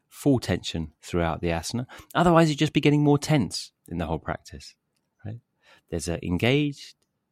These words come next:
and a relax, an engage and a relax in every posture, in every breath. So, that more or less wraps up my ideas on adjustments, on assistance. Still, I still can't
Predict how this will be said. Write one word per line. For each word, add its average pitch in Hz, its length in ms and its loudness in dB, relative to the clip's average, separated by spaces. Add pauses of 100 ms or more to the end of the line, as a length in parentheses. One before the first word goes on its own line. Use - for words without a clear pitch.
(140)
and 156 180 0
a 120 40 4
relax, - 640 -4 (100)
an 92 100 -4
engage 107 500 -4 (400)
and 107 160 0
a 85 40 0
relax 73 500 -10 (300)
in 87 200 -8
every 95 340 -2
posture, 78 540 -10 (340)
in - 180 -10
every 95 280 -2
breath. 73 460 -8 (2500)
So, 85 380 -2 (720)
that 220 100 -12
more 190 380 -4
or 107 40 0
less - 400 -4 (320)
wraps - 280 -8
up - 160 -10
my 87 180 -4
ideas 82 640 -6 (280)
on 101 100 -4
adjustments, 85 640 -8
on 92 120 -6
assistance. 90 600 -6
Still, - 300 -6
I 85 120 -4
still - 300 -4
can't 80 360 -6